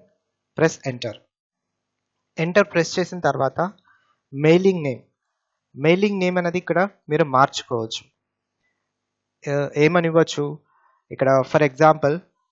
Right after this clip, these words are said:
ఆ, లక్కీ ఇండస్ట్రీస్, ఇంకా వేరే ఏదైనా అడిషనల్‌గా పేరు ఇవ్వచ్చు, లేదంటే ఇక్కడ మీరు కంప్లీట్‌గా ఇది తీసేసి బ్యాక్ స్పేస్ యూజ్ చేసి ఇది తీసేసి ఇంకా మీరు వేరే ఏదైనా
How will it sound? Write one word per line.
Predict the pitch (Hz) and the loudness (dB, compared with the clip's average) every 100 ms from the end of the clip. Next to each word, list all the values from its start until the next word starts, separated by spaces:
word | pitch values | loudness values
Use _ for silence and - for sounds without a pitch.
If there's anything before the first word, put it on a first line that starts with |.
| _ _ _ | _ _ _
ఆ, | 131 135 131 160 - _ _ _ _ 143 | -2 0 -2 -6 -20 _ _ _ _ -2
లక్కీ | 139 - 160 147 | -2 -2 -6 -4
ఇండస్ట్రీస్, | 143 147 - 170 175 - - - _ _ _ _ _ _ _ _ _ _ _ _ _ _ _ _ _ _ _ _ _ - 165 | -2 -2 -2 -4 -6 -12 -18 -20 _ _ _ _ _ _ _ _ _ _ _ _ _ _ _ _ _ _ _ _ _ -14 -2
ఇంకా | 165 156 139 143 | 2 2 2 2
వేరే | 165 165 | 6 6
ఏదైనా | 156 151 143 | 4 0 0
అడిషనల్‌గా | 147 151 - 151 151 151 | 0 0 -2 -2 0 2
పేరు | 147 | 2
ఇవ్వచ్చు, | 143 143 185 | 0 -4 -4
లేదంటే | 151 143 151 | -4 -6 -6
ఇక్కడ | 156 139 | -6 -6
మీరు | 139 - 139 | -8 -2 -2
కంప్లీట్‌గా | - 151 - 196 - _ _ _ - | -2 -14 -8 -10 -10 _ _ _ -12
ఇది | 131 139 143 - _ - | -6 -6 -6 -16 _ -2
తీసేసి | 160 165 156 143 - | -2 0 -2 -4 0
బ్యాక్ | 139 139 - | 0 0 -4
స్పేస్ | 151 - | -6 -4
యూజ్ | 143 135 | -6 -2
చేసి | 143 - 196 - _ _ _ 131 | -4 -4 -8 -10 _ _ _ -18
ఇది | 131 - | -12 -6
తీసేసి | 143 156 147 170 | -4 -4 -6 -6
ఇంకా | 147 139 | -4 -2
మీరు | 143 208 - _ _ _ _ _ _ 131 | -4 -6 -8 _ _ _ _ _ _ 0
వేరే | 143 147 | 2 2
ఏదైనా | 147 143 | 2 0